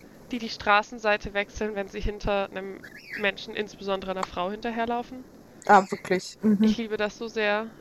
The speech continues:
Speaker 1: Ich, an, an alle, die das tun, ihr seid meine Helden der Nacht. <laughs> Das,
Speaker 2: Absolut. Aber
Speaker 1: das
Speaker 2: wirklich
Speaker 1: ist
Speaker 2: die
Speaker 1: so
Speaker 2: Helden der
Speaker 1: angenehm.
Speaker 2: Nacht. Das macht einen Superhelden aus. Nachts, Cape an, Straßenseite wechseln. Merkt's euch.
Speaker 1: Das, es ist wirklich, es ist wirklich so.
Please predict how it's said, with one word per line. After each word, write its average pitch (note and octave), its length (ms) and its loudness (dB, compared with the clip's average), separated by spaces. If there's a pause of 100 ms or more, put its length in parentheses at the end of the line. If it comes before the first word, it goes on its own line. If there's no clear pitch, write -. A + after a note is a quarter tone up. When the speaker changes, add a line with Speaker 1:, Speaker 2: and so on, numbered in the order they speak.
Speaker 1:
Ich, A3+ 180 -4 (100)
an, A#3 140 2
an A#3+ 200 0
alle, A#3+ 220 4
die A#3+ 100 -10
das A3 200 -4
tun, A#3 520 -10 (440)
ihr G#3+ 80 -8
seid A3+ 140 2
meine A3 220 0
Helden G#3+ 320 2
der G3 120 -2
Nacht. - 320 2 (200)
<laughs> - 140 -10
Das, G#3+ 260 -6
Speaker 2:
Absolut. G#3 680 4 (400)
Aber B3+ 180 10
Speaker 1:
das - 20 6
Speaker 2:
wirklich - 200 8
Speaker 1:
ist B3 60 0
Speaker 2:
die A#3+ 60 10
Speaker 1:
so - 20 4
Speaker 2:
Helden G3+ 260 10
der F#3 120 8
Speaker 1:
angenehm. - 0 -
Speaker 2:
Nacht. F#3 400 2 (480)
Das D4 240 8
macht A3+ 220 6
einen G3 160 6
Superhelden F3+ 580 2
aus. E3+ 420 -2 (100)
Nachts, - 600 4 (180)
Cape A#3 300 8
an, G#3 320 6 (200)
Straßenseite F3+ 640 2
wechseln. F#3+ 480 -2 (460)
Merkt's A3 360 4
euch. - 420 2 (500)
Speaker 1:
Das, B3 240 -2
es C4 160 2
ist - 260 -18
wirklich, C#4 460 -2
es A#3+ 160 -6
ist - 180 -16
wirklich A#3+ 340 -4
so. B3+ 280 -6